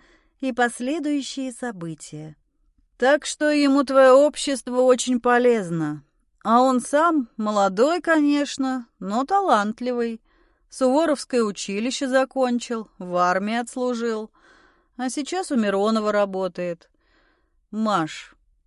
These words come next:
ты не возражаешь? Ну, чтобы он у нас иногда появлялся.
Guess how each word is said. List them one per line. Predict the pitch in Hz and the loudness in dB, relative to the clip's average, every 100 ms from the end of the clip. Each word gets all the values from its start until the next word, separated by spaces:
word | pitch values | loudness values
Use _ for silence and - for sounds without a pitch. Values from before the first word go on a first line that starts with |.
| _ _ _ | _ _ _
ты | 226 233 | -4 0
не | 226 233 | 0 2
возражаешь? | 233 220 226 226 262 349 214 151 - - _ _ _ _ _ _ | 0 0 0 0 0 -2 -2 -6 -14 -20 _ _ _ _ _ _
Ну, | 220 240 285 269 226 - _ _ | -2 2 2 0 -2 -10 _ _
чтобы | - - - 277 269 | -20 -4 2 6 8
он | 262 254 | 8 6
у | 254 | 2
нас | 254 240 | 2 0
иногда | 254 247 247 240 | -2 0 2 2
появлялся. | 240 262 269 254 226 165 151 - - 151 | 2 -2 -4 -4 -4 -4 -4 -10 -12 -14